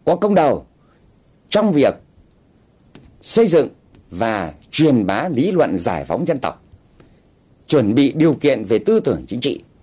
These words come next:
cũng như là điều kiện về mặt tổ chức cho sự ra đời của Đảng Cộng sản Việt Nam, mà còn là người có vai trò quyết định đối với sự thành công của hội nghị thành lập Đảng. Người đã sáng lập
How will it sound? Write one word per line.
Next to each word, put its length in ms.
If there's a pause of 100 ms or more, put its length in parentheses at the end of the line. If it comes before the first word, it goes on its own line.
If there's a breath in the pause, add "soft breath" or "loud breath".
(300)
cũng 160
như 200 (380)
là 160
điều 180
kiện 200
về 140
mặt 200
tổ 180
chức 220 (480)
cho 140
sự 180
ra 140
đời 320
của 120
Đảng 200
Cộng 120
sản 180
Việt 120
Nam, 180 (600 loud breath)
mà 360 (680)
còn 240
là 220
người 300
có 180
vai 160
trò 300
quyết 100
định 160 (1120)
đối 180
với 100
sự 240
thành 240
công 200 (440)
của 220
hội 160
nghị 220 (460)
thành 160
lập 100
Đảng. 180 (1040)
Người 180
đã 140
sáng 220
lập 220